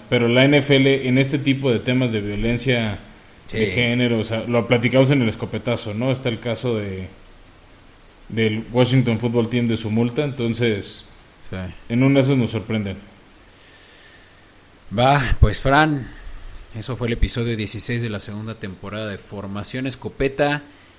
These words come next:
Speaker 2: A todos los que nos han escuchado hasta aquí, les agradezco mucho por seguir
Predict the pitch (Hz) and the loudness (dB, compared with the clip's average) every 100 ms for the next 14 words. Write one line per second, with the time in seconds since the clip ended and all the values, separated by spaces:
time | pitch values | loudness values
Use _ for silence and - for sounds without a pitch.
0 | _ 98 104 135 135 120 - 113 135 127 | _ -10 -6 -2 -2 -2 -6 -6 -6 -6
1 | 117 127 123 123 - 120 123 127 117 95 | -8 -8 -8 -10 -12 -8 -6 -6 -8 -8
2 | 104 - 110 104 117 - 104 92 92 92 | -6 -6 -6 -6 -6 -6 -8 -6 -6 -6
3 | 90 92 - - - - - 80 117 131 | -8 -12 -18 -20 -20 -18 -14 -6 0 0
4 | 135 | 0